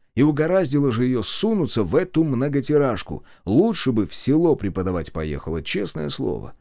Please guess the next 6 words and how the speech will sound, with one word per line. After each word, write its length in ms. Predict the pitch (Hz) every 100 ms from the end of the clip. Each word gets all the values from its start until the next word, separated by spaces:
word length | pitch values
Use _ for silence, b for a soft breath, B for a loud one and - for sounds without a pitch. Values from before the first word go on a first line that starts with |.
| - _ _ _
Когда 280 | - 110 117
ветеран 360 | 110 104 101 87
вошёл, 380 | 87 - 90 82
Светланка 720 | - 87 - 104 170 165 80
встала. 580 | - - 82 78 78 - - _ _ -
Суд 520 | - 131 165 -